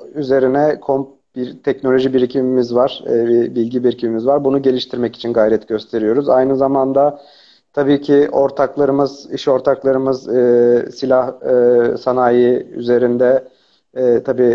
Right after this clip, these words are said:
en büyük, en bilinen Aselsan, Havelsan, Roketsan olmak üzere, e, silah tedarikçilerimiz.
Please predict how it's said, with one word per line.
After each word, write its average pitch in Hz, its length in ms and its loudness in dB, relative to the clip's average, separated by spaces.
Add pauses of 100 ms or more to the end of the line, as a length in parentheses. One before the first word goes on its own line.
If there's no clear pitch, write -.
en 127 240 0
büyük, 120 380 -2
en 123 220 0
bilinen 120 420 2
Aselsan, 120 640 -2
Havelsan, 120 600 -2
Roketsan 117 400 -4
olmak 117 320 -4
üzere, 110 360 0 (520)
e, 113 840 0
silah 120 400 -2
tedarikçilerimiz. 117 960 -2